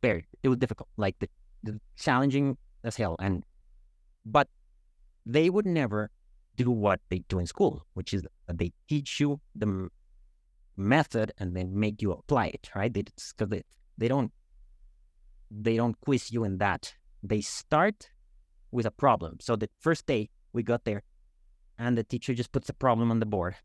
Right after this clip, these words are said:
and says, "Go." And I'm like, "How am I gonna solve that? You didn't tell me how to solve it."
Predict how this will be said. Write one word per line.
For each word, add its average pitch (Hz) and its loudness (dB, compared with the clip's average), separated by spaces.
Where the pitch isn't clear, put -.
and 95 -8
says, - -10
"Go." 127 4
And 101 -2
I'm 92 0
like, 95 -4
"How 113 0
am 120 4
I 127 4
gonna 135 2
solve 120 0
that? 101 2
You 101 -2
didn't 107 -2
tell 117 0
me 113 0
how 107 0
to 107 0
solve 107 0
it." - -8